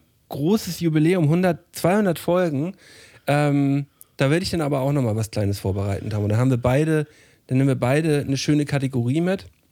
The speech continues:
und dann machen wir uns hier eine richtig gemütliche Stunde. Das wird auf jeden Fall nochmal richtig heftig. Da können wir uns alle drauf freuen.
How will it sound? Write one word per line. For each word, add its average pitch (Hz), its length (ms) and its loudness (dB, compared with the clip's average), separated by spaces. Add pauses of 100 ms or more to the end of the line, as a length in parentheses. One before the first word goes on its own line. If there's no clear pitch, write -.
(140)
und 127 120 2
dann 131 100 4
machen 139 260 0
wir 135 60 0
uns 127 180 0
hier 127 120 -2
eine 120 100 0
richtig 123 320 -6
gemütliche 101 480 -4
Stunde. 104 360 -6
Das 120 180 -4
wird 127 100 -2
auf 110 120 -6
jeden 120 180 -4
Fall 113 180 -2
nochmal 110 260 -2
richtig - 360 -8
heftig. 98 260 -8
Da 113 80 -4
können 135 160 0
wir 131 60 4
uns 120 100 -4
alle 165 200 0
drauf 165 180 -4
freuen. 180 360 -2